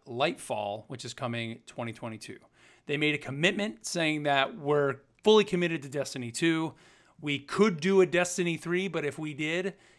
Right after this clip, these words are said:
it would be, we basically have to throw everything out and start over again. We don't wanna do that.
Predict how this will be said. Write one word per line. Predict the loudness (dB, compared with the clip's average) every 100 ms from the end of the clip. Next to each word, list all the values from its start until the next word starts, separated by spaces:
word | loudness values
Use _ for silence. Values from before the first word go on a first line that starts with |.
| -6
it | -4
would | -2 -4
be, | -4 -2 -2 -4 -6 -8
we | -4
basically | -4 -4 -6
have |
to | -8
throw | -6 -2 0
everything | 0 -2 -2
out | -2
and | -4
start | -4 -2
over | 0 0
again. | -2 -4 -6 -10 _ _
We | -4 2
don't | 4 4 4
wanna | 0 0
do | -4 -2
that. | -2 -4